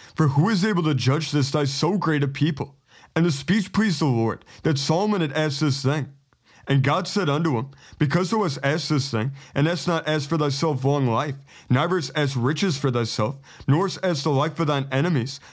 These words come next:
but hast asked for thyself understanding to discern judgment. Behold, I have done according to thy words. Well, I have given thee a wise and an understanding heart, so that there were none like thee before thee,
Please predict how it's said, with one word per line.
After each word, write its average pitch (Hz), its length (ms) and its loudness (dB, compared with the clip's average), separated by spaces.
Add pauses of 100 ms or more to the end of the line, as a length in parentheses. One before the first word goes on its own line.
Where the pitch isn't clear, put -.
but 160 120 2
hast 143 200 -2
asked 170 240 0
for 208 80 0
thyself 139 500 0
understanding 156 720 0
to 147 100 0
discern 147 400 0
judgment. 143 460 -2 (560)
Behold, 165 500 2
I 156 140 2
have 208 120 -2
done 196 180 0
according 180 380 0
to 170 60 0
thy 147 140 2
words. 117 540 -2 (280)
Well, 165 220 0
I 165 140 0
have 196 160 -2
given 156 260 2
thee 120 120 2
a 120 60 0
wise 147 440 0
and 151 100 2
an 139 140 -2
understanding 165 580 0
heart, 120 340 -4 (380)
so - 140 0
that 180 160 0
there 196 80 0
were 175 160 0
none 175 240 2
like 151 280 0
thee 123 100 0
before 131 420 0
thee, 107 160 -4